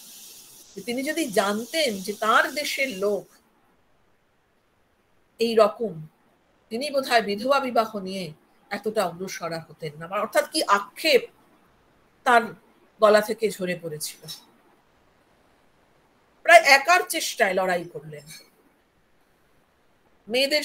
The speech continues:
শিক্ষার জন্য লড়াই করলেন, নিজে, আহ, বই লিখছেন এবং বিদ্যাসাগরের লেখার মধ্যে তো আমরা দেখতে পাচ্ছি যে তিনি কোথায় কিভাবে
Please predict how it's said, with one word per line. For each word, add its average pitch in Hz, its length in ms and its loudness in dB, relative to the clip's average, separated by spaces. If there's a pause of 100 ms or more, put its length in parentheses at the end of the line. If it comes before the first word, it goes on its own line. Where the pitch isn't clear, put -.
শিক্ষার 320 420 -2
জন্য 285 160 -4 (120)
লড়াই 233 320 8
করলেন, 214 300 -2 (680)
নিজে, 233 340 -2 (920)
আহ, 135 260 -8 (380)
বই 269 200 6 (100)
লিখছেন 233 420 -4 (1500)
এবং 254 160 2 (120)
বিদ্যাসাগরের 277 720 0
লেখার 277 320 0
মধ্যে 285 240 -6
তো - 120 -4
আমরা 269 140 2
দেখতে 214 400 -6
পাচ্ছি 294 360 -4 (680)
যে 233 140 -12
তিনি 262 140 -6 (100)
কোথায় 262 400 4
কিভাবে 254 340 -6